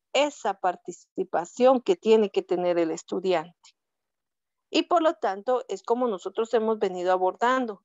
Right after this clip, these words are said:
Es decir, que estas estrategias sí las estamos implementando nosotros dentro de lo que corresponde al desarrollo de una comprensión lectora.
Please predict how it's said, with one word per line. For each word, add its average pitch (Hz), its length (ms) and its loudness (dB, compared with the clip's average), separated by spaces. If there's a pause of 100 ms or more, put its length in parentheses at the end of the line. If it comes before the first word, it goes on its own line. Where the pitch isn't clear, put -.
Es 226 140 2
decir, 247 420 -2
que - 160 -8 (100)
estas 330 380 0
estrategias 240 580 -4 (400)
sí 392 220 0
las 403 160 0
estamos 269 380 -4
implementando 226 840 -2
nosotros 247 480 -2
dentro 226 300 0
de 220 100 0
lo 202 100 -6
que - 140 -14
corresponde 226 680 -2 (1200)
al 208 160 2
desarrollo 185 560 -2
de 190 160 0
una 165 260 -6
comprensión 165 840 -6
lectora. - 480 -2